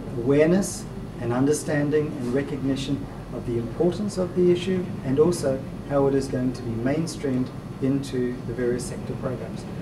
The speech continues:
Without that political support, without that policy under,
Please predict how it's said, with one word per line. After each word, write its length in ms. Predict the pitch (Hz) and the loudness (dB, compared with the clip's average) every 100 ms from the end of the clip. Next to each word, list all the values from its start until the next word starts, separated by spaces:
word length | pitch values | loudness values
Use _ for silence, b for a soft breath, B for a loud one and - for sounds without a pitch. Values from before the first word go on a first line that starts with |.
| - 139 | -4 2
Without 440 | 143 160 196 190 | 4 4 4 2
that 280 | 160 156 - | 0 -2 -2
political 400 | 135 160 - 165 | 4 4 2 -4
support, 520 | - - - 123 117 113 | -4 -6 -4 -2 -2 -2
without 400 | 127 139 - 139 | -2 0 -2 -4
that 220 | 135 - | -6 0
policy 460 | 151 160 - 151 | 0 0 -2 -4
under, 260 | 139 139 | -2 -2